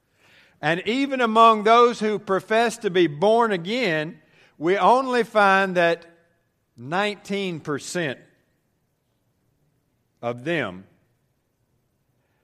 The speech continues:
had a biblical worldview. There's no wonder that we are no longer a Christian nation,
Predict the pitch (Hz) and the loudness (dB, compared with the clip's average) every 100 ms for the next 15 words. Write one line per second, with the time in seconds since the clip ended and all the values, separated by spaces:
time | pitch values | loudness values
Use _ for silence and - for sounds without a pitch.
0 | _ _ _ _ _ _ _ _ _ 147 | _ _ _ _ _ _ _ _ _ -2
1 | 131 135 123 117 117 117 104 87 85 73 | -2 -2 -6 -8 -8 -6 -6 -10 -18 -20
2 | _ _ _ _ _ _ _ _ _ _ | _ _ _ _ _ _ _ _ _ _
3 | _ _ _ _ _ _ _ _ _ _ | _ _ _ _ _ _ _ _ _ _
4 | _ _ _ _ _ _ _ _ _ _ | _ _ _ _ _ _ _ _ _ _
5 | _ _ _ _ _ _ _ _ _ _ | _ _ _ _ _ _ _ _ _ _
6 | 185 185 202 196 180 202 185 123 104 117 | -14 -8 -2 -2 -2 -6 -8 -10 -10 -8
7 | 120 139 135 127 143 139 156 151 123 117 | -8 -8 -8 -6 -6 -4 -2 -4 -6 -6
8 | 113 143 131 - 110 120 107 - | -6 -10 -12 -14 -12 -10 -10 -14